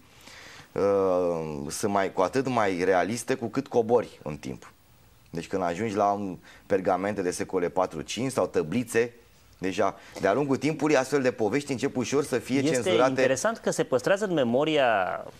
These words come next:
Speaker 2: omului, se păstrează acest mit al lui, uh, Perseu, de exemplu. Și Perseu, care este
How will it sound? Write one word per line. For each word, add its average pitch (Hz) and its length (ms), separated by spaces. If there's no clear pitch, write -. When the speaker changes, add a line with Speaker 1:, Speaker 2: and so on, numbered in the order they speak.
Speaker 2:
omului, 113 520
se 143 200
păstrează 180 360
acest 160 260
mit 170 300
al 151 140
lui, 151 280
uh, 143 320
Perseu, 160 420
de 95 140
exemplu. 92 460
Și - 160
Perseu, 135 340
care 165 200
este 117 240